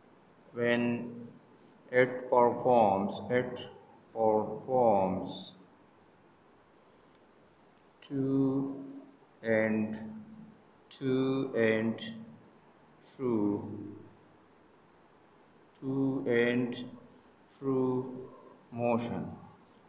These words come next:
about its mean, about its mean or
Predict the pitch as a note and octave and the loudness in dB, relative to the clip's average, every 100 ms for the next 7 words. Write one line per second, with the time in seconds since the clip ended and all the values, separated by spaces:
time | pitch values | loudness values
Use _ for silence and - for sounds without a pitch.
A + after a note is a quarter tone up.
0 | _ _ _ _ _ _ _ _ _ - | _ _ _ _ _ _ _ _ _ -10
1 | A2 A#2 A#2 B2 A#2+ - - - - - | 0 6 6 6 2 -4 -10 -12 -18 -20
2 | _ _ _ _ - - - _ _ _ | _ _ _ _ -20 -20 -20 _ _ _
3 | _ A2+ A2+ A2+ - - - - - - | _ -2 -2 2 4 6 4 -2 -10 -20
4 | - - - - - - A#2+ A#2 A#2 A#2+ | -20 -20 -20 -20 -20 -8 0 2 2 2
5 | B2 B2 B2+ C3 - - - - - - | 2 2 0 -2 -8 -10 -12 -16 -20 -20
6 | - - _ - - _ - - - - | -20 -20 _ -20 -20 _ -20 -20 -20 -20
7 | - - - - A2 A2 A#2 A2+ B2 A2+ | -20 -20 -20 -20 -6 2 2 2 0 -2
8 | - A#2+ A#2+ B2 B2 B2+ B2 A2+ A2 G#2 | -2 0 2 2 0 -2 0 4 4 4
9 | G2 G2 G2 - | 2 0 -4 -8